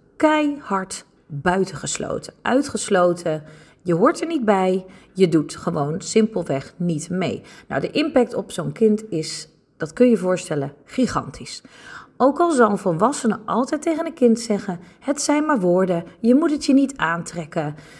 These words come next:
eh, het gaat wel weer over." Of je geeft ze een klap terug, weet je, dat, dat zou ook nog een, een idee kunnen zijn. Maar dat neemt niet weg dat het kind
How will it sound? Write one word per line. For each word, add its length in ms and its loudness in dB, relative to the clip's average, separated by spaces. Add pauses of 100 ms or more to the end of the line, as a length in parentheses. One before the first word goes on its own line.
(160)
eh, 320 2
het 140 2
gaat 240 2
wel 120 6
weer 200 4
over." 560 2 (520)
Of 120 0
je 80 2
geeft 240 4
ze 100 2
een 120 0
klap 260 0
terug, 640 0 (120)
weet 160 -10
je, 60 -6
dat, 200 -8
dat 180 -12
zou 140 -6
ook 80 -2
nog 200 -2
een, 200 4
een 260 2
idee 300 2
kunnen 260 0
zijn. 440 0 (420)
Maar 560 2 (480)
dat 140 6
neemt 260 6
niet 180 0
weg 640 2
dat 180 -2
het 160 -6
kind 560 -2